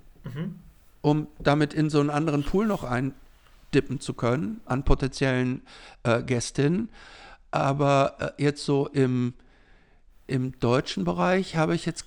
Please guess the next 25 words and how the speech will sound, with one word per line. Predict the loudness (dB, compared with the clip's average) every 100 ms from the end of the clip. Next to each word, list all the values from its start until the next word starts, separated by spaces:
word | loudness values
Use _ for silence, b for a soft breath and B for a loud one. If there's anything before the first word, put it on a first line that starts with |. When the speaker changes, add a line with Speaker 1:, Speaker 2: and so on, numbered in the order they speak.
| -10
Speaker 2:
hab | -10 -8
ich | -8 -6
jetzt | -8 -10
ka-, | -10 -10 -12 -20 -14
es | -10 -6
gibt | -4 0
so |
ein | 2
paar | 0
kleine, | 0 0 2 2 2 0 2
aber | 2 2
die, | 2 2 2
die | -2 -2 -2
uns | -2 -2
dann | -2
schon | 0 -4
abgesagt | -4 -4 -2 0 0 0
haben, | 0 0
das | -4 -8 -10 -4
nervt | -2 -2 -2 -4
mich | -2
so | -4
krass. | -2 0 2 -2 -6 -10 B B B
So, | 0 4 4
das, | 2 -2 -4